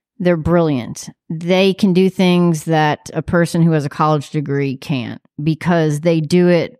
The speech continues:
without, uh, being insecure. They don't care what people think. They're not worried about what it looks like. They're just doing it because they're, they're having fun.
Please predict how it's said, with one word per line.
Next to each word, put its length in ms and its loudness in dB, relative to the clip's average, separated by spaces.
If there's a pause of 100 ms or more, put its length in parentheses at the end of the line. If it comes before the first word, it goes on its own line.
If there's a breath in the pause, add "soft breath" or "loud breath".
without, 880 -2 (280)
uh, 180 -4
being 280 2
insecure. 920 -2
They 140 2
don't 200 0
care 220 0
what 180 -2
people 300 -2
think. 600 -2 (540 soft breath)
They're 260 0
not 340 0
worried 500 0
about 360 0
what 180 -2
it 100 -2
looks 360 -8
like. 280 -2
They're 160 2
just 320 -4
doing 340 0
it 200 -2
because 480 -4
they're, 340 -2
they're 160 -4
having 320 -2
fun. 480 0